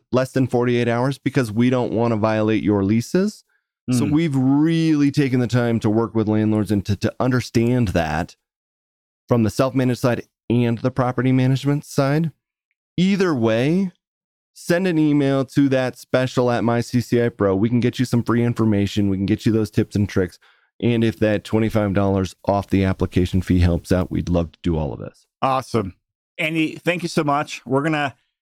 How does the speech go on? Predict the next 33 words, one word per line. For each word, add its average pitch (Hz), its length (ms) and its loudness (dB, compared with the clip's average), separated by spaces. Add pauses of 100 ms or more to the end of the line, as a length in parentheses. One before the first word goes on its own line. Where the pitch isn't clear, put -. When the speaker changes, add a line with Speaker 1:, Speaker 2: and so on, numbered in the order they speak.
Speaker 2:
have 156 200 -2
you 156 60 -2
come 151 180 -2
back 147 260 -2
on 143 240 0
here, 135 520 0
and, 120 920 0
uh, 117 480 -2
we 131 140 2
are 151 100 0
doing 147 160 0
a 127 40 -2
webinar 143 380 -2
soon 147 300 -2
on 135 180 0
the 131 200 2
Denver 135 300 0
rental 135 280 -2
inspections, 127 360 -4
maybe 120 280 0
before 123 160 -2
or 127 40 2
after 123 140 -6
this 113 80 -6
podcast. 127 560 -2
So, 110 280 0
you 107 100 0
know, 107 80 -4
check - 180 -4
the 110 80 -12
calendar, 120 380 -2
email 131 340 0
me. 135 300 -2